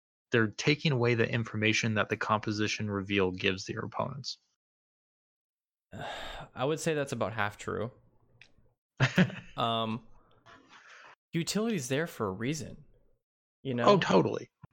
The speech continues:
Speaker 1: I, but Two-,
Speaker 2: They
Speaker 1: Two-Face proved that they were also gunners.
Speaker 2: And they, okay, they proved that they were gunners,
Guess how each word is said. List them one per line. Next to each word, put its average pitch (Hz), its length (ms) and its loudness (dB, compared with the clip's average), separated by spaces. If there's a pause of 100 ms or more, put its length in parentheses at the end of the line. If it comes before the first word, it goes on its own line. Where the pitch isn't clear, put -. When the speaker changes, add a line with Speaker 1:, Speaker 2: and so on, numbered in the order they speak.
(140)
Speaker 1:
I, 127 260 4
but 139 240 6
Two-, 175 280 6
Speaker 2:
They 143 80 0
Speaker 1:
Two-Face 143 520 4
proved 151 360 0
that 120 180 6
they 123 80 4
were 117 180 6
also 104 240 0
gunners. 127 640 2 (640)
Speaker 2:
And 135 160 -2
they, 139 160 -2
okay, 95 360 -4 (580)
they 113 100 0
proved 170 380 -4
that 147 100 -6
they 123 120 0
were 131 140 -2
gunners, 113 600 -2